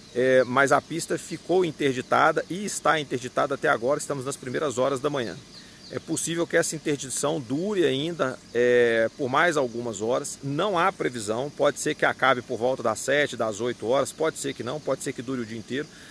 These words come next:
Vai depender de como os bombeiros, é, entenderem que há segurança no local. Eles estão esfriando o caminhão, né, a, a carga lá, o,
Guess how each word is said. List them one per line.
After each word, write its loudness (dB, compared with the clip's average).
Vai 8
depender 0
de -8
como -2
os -2
bombeiros, -2
é, 6
entenderem 0
que 2
há 8
segurança -2
no -4
local. -2
Eles 0
estão 4
esfriando 0
o 2
caminhão, 0
né, 2
a, 4
a 2
carga 2
lá, 4
o, -2